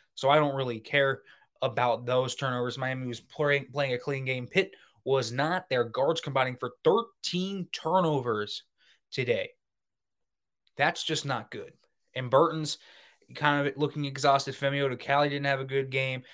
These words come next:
Ithiel Horton didn't have his game going. He didn't have his jumper going. Gee and Hughley were really the only two that showed up and played a real consistent game today. And, and those two bigs continue to show out. And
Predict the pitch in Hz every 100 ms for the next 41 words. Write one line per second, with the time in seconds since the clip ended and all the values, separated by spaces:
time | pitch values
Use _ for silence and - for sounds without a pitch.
0 | - - 143 151 147 131 123 139 147 143
1 | 139 131 135 120 139 151 139 143 143 139
2 | 139 135 127 139 135 131 135 143 139 127
3 | 135 135 127 - - - - 127 143 185
4 | 214 - 160 175 175 - _ - - -
5 | 180 156 139 165 170 147 151 180 160 185
6 | 156 143 - 156 156 - 120 - 143 135
7 | - _ _ - 139 123 143 160 165 -
8 | - 147 - - 160 - 151 117 131 135
9 | 117 - - - _ _ _ _ _ _
10 | _ _ _ _ _ - 139 123 139 156
11 | 156 - 170 143 156 151 147 139 147 156
12 | 160 151 - 175 156 120 127 - 120